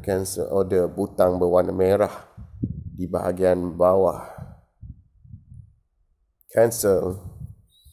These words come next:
Selesai proses cancellation. Status sudah bertukar menjadi cancel. Okey, baiklah, itu sahaja untuk pembelajaran anda hari ini.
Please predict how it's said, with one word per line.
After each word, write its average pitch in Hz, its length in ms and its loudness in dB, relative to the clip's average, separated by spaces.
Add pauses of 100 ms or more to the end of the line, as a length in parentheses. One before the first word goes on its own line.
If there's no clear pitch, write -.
(1040)
Selesai 113 720 4
proses 95 560 -2
cancellation. 98 960 -2 (960)
Status - 800 0
sudah 101 400 2
bertukar 95 800 2
menjadi 87 560 -2 (160)
cancel. 110 640 -2 (1400)
Okey, 104 480 0
baiklah, 98 480 4
itu 98 160 -8
sahaja 104 640 4
untuk 92 480 0
pembelajaran 90 720 4
anda 95 400 2
hari 92 400 -2
ini. 110 400 -4